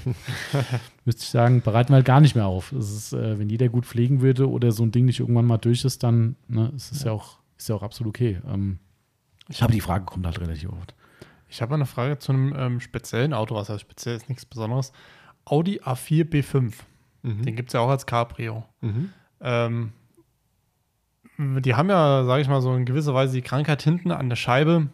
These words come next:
Speaker 3: dass sich die Scheibe löst.
Speaker 1: Mhm. Nicht nur der Audi A vier. <laughs>
Speaker 3: Ich seh schon, er fängt
Speaker 1: Ja.
Speaker 3: an zu lachen, das finde ich gut.
Speaker 1: <laughs>
Speaker 3: Ähm, und zwar, Kollege und ich finden, da ist das, äh, Dach einfach zu sehr auf Spannung, dass die,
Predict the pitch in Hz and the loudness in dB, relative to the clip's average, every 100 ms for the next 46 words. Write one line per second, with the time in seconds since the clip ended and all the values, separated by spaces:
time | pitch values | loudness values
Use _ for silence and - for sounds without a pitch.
0 | - 123 135 123 123 - 120 117 117 127 | -4 -2 0 -2 -2 0 0 2 6 6
1 | 113 - - - 107 98 127 - - _ | 6 0 -16 -8 -6 -4 -6 -8 -20 _
2 | _ _ _ _ - 120 - 123 117 104 | _ _ _ _ -2 0 2 4 4 2
3 | 117 113 110 113 117 98 - 110 - - | 0 0 -2 -2 -4 -6 -6 -8 -8 -12
4 | - 160 147 175 185 165 160 131 151 196 | -2 2 4 6 6 4 2 2 4 4
5 | 123 156 151 131 156 165 135 143 131 - | 4 0 2 2 4 2 2 2 0 2
6 | 170 196 - - - - 131 - - 135 | 0 0 -4 -8 -4 -2 -2 -4 0 4
7 | 135 143 147 143 - _ _ 151 127 131 | 6 6 4 2 -2 _ _ -6 -2 4
8 | 151 147 - _ _ _ - 143 185 175 | 4 4 -4 _ _ _ 2 4 6 6
9 | 196 - 165 180 202 - _ _ _ _ | 2 2 0 2 -4 -8 _ _ _ _
10 | _ _ _ 127 127 180 - 185 - 170 | _ _ _ -2 0 0 0 -2 0 0
11 | 147 135 127 127 - 147 175 - - - | 2 0 -2 -4 -2 2 2 0 -12 -2
12 | 151 151 160 131 - _ _ - 196 196 | -2 2 0 0 -18 _ _ -2 2 4
13 | 160 185 151 120 - 147 180 170 196 175 | 4 2 0 -2 0 2 4 2 0 -2
14 | 139 - 151 143 147 | -4 -4 -4 -2 -4